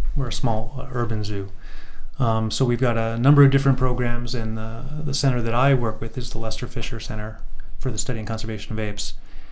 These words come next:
And we have more researchers than we do apes. Um, so it's a pretty, <laughs> it's a pretty productive center.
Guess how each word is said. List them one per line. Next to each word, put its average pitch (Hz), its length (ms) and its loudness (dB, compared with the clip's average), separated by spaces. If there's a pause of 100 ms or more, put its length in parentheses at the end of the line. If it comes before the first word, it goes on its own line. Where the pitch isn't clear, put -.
(300)
And 120 200 0
we 127 320 0
have 117 380 0
more 131 600 2 (240)
researchers 131 580 0
than 117 100 2
we 117 100 0
do 113 140 2
apes. - 420 0 (360)
Um, 104 420 -2 (380)
so 120 200 2
it's - 120 4
a - 40 2
pretty, 143 300 6 (100)
<laughs> - 100 0
it's 139 160 4
a - 40 4
pretty 135 220 6
productive 127 460 2
center. 127 480 2